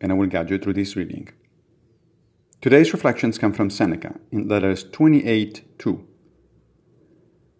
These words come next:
"Why do you wonder that globe-trotting does not help you, seeing that you always take yourself with you?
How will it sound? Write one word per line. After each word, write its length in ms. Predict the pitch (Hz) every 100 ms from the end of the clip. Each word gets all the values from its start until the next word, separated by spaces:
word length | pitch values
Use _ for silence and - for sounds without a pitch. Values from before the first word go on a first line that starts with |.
| -
"Why 260 | 120 143 190
do 80 |
you 140 | 185 147
wonder 360 | 143 147 123
that 200 | 85 98
globe-trotting 840 | 95 107 107 - 113 - 98 92 85
does 180 | 95
not 180 | 101 92
help 280 | 107 110 -
you, 240 | 85 104 -
seeing 380 | - 127 117 110
that 160 | 101 -
you 80 |
always 320 | - 110 104 -
take 200 | 101 101
yourself 400 | 95 - 143 -
with 140 | 80
you? 240 | 85 82